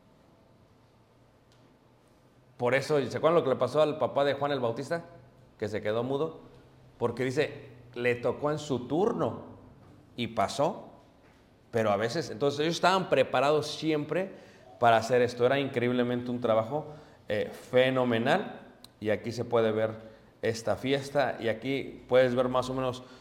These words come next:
te puedes imaginar, están todos los sacerdotes, cómo se están planteando, cómo se celebraba. Y es parte de las siete fiestas ceremoniales. Aquí ya vimos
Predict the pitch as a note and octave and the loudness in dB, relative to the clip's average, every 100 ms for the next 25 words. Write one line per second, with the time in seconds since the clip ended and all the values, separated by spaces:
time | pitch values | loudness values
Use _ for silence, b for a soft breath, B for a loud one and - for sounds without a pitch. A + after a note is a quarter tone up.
0 | B - F#2 C#3 C3+ B2+ A2+ B2 B2+ B2 | B -10 2 4 4 0 0 2 2 2
1 | B2+ B2+ C3 A2+ A#2+ A2 A2+ A#2+ B2 B2+ | -2 2 2 2 -2 -6 0 2 2 2
2 | A#2+ A#2+ A#2+ B B B - A#2+ A#2 - | 0 0 -4 B B B -6 -4 -2 -2
3 | B2 B2 A#2 A2 A#2 A#2+ A#2 A#2 A2+ A2+ | -2 0 0 0 0 2 2 0 0 0
4 | A#2 A#2+ A2+ A#2 G#2+ G2+ G2+ A#2 A2+ A2 | 0 -2 -4 -4 -2 0 2 2 2 0
5 | A2 B B B2 A#2+ - A#2+ B2+ C3+ G#2+ | -4 B B -4 -2 2 2 4 2 2
6 | A2+ - G#2 A2+ G2 - G2+ G2+ - - | -2 -6 -8 -6 -8 -6 -10 -10 -16 -20
7 | _ - - - A#2+ G2+ F#2+ F2 A2+ F#3 | _ -20 -20 -12 -6 -4 -6 -6 -4 4
8 | G3 G3+ G#3 G#3+ - | 6 6 4 4 0